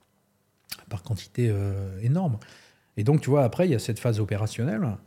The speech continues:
euh, qui est, qui est difficile. Toute la phase, on va dire, euh, spéculative avant, elle est facile. Euh, c'est facile d'être dans le bureau et de faire le sketch, hein, et de faire les analyses et de donner des beaux, euh, diaporamas et des beaux dashboards.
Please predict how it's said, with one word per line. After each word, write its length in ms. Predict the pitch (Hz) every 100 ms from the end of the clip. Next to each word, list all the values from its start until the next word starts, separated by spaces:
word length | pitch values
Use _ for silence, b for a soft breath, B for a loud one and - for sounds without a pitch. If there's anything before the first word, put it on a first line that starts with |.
| B B B -
euh, 380 | 113 104 101 98
qui 300 | - 104 101
est, 140 | 101
qui 140 | 101 107
est 40 |
difficile. 580 | 104 113 143 - 170 104
Toute 180 | 143 139
la 120 | 131
phase, 240 | 147 151
on 60 | 120
va 100 | 113
dire, 260 | 117 120 107
euh, 100 | 104
spéculative 720 | - 123 - 123 117 123 107
avant, 360 | 98 165 220 B B B B -
elle 140 | 92
est 60 | 92
facile. 560 | 98 - 120 123 123
Euh, 260 | 98 95 98
c'est 160 | -
facile 260 | 95 - 120
d'être 100 | 98
dans 120 | 98 101
le 40 |
bureau 320 | 98 98 120
et 40 | 104
de 40 |
faire 120 | 95
le 100 | 95
sketch, 380 | 95 - 127 -
hein, 60 | 113
et 100 | 95
de 60 |
faire 140 | - 98
les 180 | 95 95
analyses 440 | 92 92 135 113
et 100 | 95
de 140 | 98
donner 280 | 98 101 117
des 100 | 104
beaux, 380 | 95 104 101 90
euh, 20 |
diaporamas 560 | 90 95 101 92 101 113
et 60 |
des 120 | 98 95
beaux 160 | 98
dashboards. 460 | 90 92 110 131